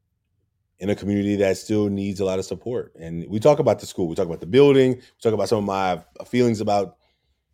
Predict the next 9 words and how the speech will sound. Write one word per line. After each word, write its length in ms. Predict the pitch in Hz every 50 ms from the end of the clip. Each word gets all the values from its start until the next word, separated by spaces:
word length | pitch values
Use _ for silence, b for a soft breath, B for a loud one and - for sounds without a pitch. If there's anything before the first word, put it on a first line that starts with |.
| _ _ _ _ _ _ _ _ _ _ _ _ _ _ _ _ _ _ _ 185 175 165 175
the 100 | - -
school 360 | - - - 131 127 120 113
itself, 480 | 107 - - 151 143 139 139 135 127 - 120 110 - -
<laughs> 540 | 127 107 92 - - - - - - _ _
but 120 | 113 117
we 120 | 117 127 135
also 460 | 151 190 277 330 - - 143 113 113
know 240 | 113 113 110 107 110
that 240 | 110 107 - -